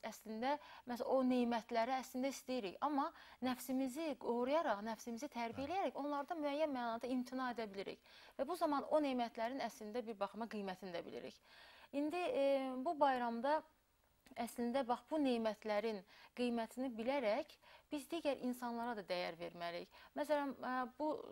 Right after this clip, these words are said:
dövrdə biz görürük ki, bir çox insanlar acdır, həqiqətən acdır. Sadəcə Azərbaycanda deyil, Azərbaycanın xaricində də biz bugünkü dövrdə çox, ə, həqiqətən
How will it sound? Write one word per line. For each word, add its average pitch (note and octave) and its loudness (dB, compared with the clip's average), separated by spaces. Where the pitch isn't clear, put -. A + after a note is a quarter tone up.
dövrdə A#3 2
biz G#3+ -8
görürük A3+ -4
ki, A3+ -8
bir D4+ 0
çox - -4
insanlar F#3+ -2
acdır, F3 -4
həqiqətən G#3+ -4
acdır. E3+ -6
Sadəcə A#3 2
Azərbaycanda G#3 0
deyil, A3 -4
Azərbaycanın G3 -4
xaricində F#3+ -4
də G3 0
biz F#3+ -14
bugünkü G#3+ -10
dövrdə G#3+ -2
çox, C4 2
ə, A3 0
həqiqətən A#3+ 0